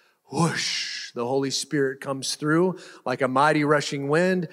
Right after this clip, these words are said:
and it blows their minds, and the disciples experience the baptism of the Holy Spirit,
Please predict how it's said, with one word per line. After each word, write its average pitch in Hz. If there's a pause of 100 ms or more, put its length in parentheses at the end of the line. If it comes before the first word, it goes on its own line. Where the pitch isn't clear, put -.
(280)
and 147
it 131
blows 151
their 165
minds, 165
and 139
the 131
disciples 160
experience 170
the 143
baptism 170
of 156
the 147
Holy 156
Spirit, 139